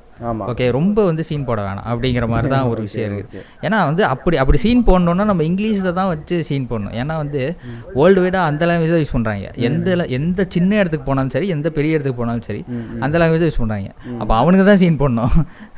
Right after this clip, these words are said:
Speaker 1: ஆமா, அவனுங்க தான்.
Speaker 2: பிரிட்டிஷ்காரங்க தான் சீன் போடணும்.
Speaker 1: ம், ம். அதே மாதிரி நம்ம ஊர்ல, ஆமா, பார்க்கப்படுறது எப்படி பாருங்களேன். ஒரு இங்கிலீஷ்காரன் வந்து,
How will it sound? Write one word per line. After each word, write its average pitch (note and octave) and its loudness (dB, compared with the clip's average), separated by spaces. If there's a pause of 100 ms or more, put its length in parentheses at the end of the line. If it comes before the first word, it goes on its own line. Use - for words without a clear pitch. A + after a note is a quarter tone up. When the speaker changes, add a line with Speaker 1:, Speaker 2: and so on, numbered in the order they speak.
(120)
Speaker 1:
ஆமா, A#2 -2
அவனுங்க A#2+ -2
தான். C3 -2
Speaker 2:
பிரிட்டிஷ்காரங்க F3 2
தான் F#3+ 2
சீன் C#3+ -2
போடணும். G#2 -2
Speaker 1:
ம், A2+ -6
ம். C#3+ 0 (760)
அதே C#3+ -2
மாதிரி E3 0
நம்ம C#3+ 0
ஊர்ல, F#3+ 2 (920)
ஆமா, B2 -4 (120)
பார்க்கப்படுறது D#3+ -4
எப்படி C3+ -4
பாருங்களேன். G#2 -6 (460)
ஒரு B2 0
இங்கிலீஷ்காரன் D#3 -2
வந்து, D3 -4